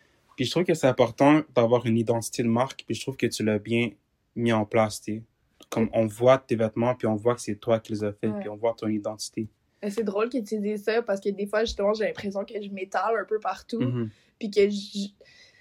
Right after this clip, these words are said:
Speaker 2: sais, il y a des trucs qui se répètent, mais moi, justement, j'ai de la misère à, comme, un peu me situer, là, mais on,
Speaker 1: Mhm.
Speaker 2: tu sais, de toi qui me dis ça, je, je, I'm glad to hear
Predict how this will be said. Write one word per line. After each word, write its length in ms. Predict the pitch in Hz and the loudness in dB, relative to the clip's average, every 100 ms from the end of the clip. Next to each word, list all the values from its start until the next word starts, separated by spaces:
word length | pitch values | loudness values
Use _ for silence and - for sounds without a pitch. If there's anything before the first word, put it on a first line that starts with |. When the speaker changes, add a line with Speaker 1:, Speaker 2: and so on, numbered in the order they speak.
| _ _ | _ _
Speaker 2:
sais, 100 | - 254 | -2 0
il 100 | 233 | 4
y 40 | |
a 60 | 240 | 2
des 60 | |
trucs 180 | 208 254 | 2 -8
qui 120 | - | -4
se 100 | 226 - | -4 -2
répètent, 680 | 226 208 220 247 339 - - _ 208 | -6 2 4 4 2 -2 -20 _ -2
mais 100 | 208 | 0
moi, 200 | 220 262 | 4 2
justement, 260 | 254 233 | 2 0
j'ai 100 | 240 | 0
de 60 | 208 | 4
la 140 | 196 | 2
misère 460 | 196 208 208 214 214 | 4 0 2 2 2
à, 80 | 202 | -2
comme, 200 | 202 196 | -2 -4
un 80 | 196 | -2
peu 140 | 202 | -2
me 80 | 226 | -4
situer, 600 | 226 - 220 202 226 220 | -4 -6 -8 -6 2 4
là, 240 | 247 208 254 | 6 6 4
mais 260 | 262 208 _ | 0 -4 _
on, 200 | 202 185 | -6 -6
Speaker 1:
Mhm. 140 | 127 120 | -8 -6
Speaker 2:
tu 60 | |
sais, 300 | 214 269 311 320 _ | -2 -2 -2 -8 _
de 80 | 214 | -8
toi 260 | 214 233 247 | -2 -2 -2
qui 180 | 262 | -4
me 80 | 220 | -4
dis 220 | 208 214 | -4 -6
ça, 260 | 208 202 196 | -4 -2 -2
je, 480 | 233 - 202 196 196 | -4 -6 -6 -4 -6
je, 520 | 202 202 190 190 196 202 202 _ _ _ - | -8 -8 -8 -10 -12 -12 -12 _ _ _ -6
I'm 160 | 202 | -2
glad 380 | 202 196 - 208 | 2 2 2 -4
to 80 | - | -4
hear 420 | 240 - 202 202 | -2 2 2 2